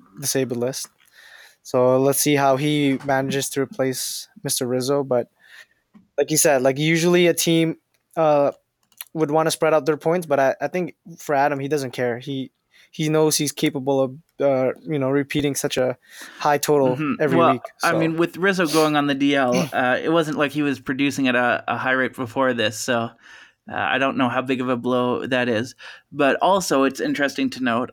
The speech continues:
Speaker 2: uh, I mean, we're in the, the positional requirements era of the league now,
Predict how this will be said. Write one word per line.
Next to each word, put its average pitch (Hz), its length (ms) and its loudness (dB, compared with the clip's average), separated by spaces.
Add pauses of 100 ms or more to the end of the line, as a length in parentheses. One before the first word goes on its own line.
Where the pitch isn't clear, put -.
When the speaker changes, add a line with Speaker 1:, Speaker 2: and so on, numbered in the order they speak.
Speaker 2:
uh, 117 360 0
I 139 80 2
mean, 135 180 4
we're 139 120 4
in 139 140 2
the, 127 380 0
the 120 260 -6 (120)
positional 143 500 -2
requirements 135 640 0
era 127 260 4
of 117 80 -4
the 127 160 -2
league 123 260 0
now, 123 300 -2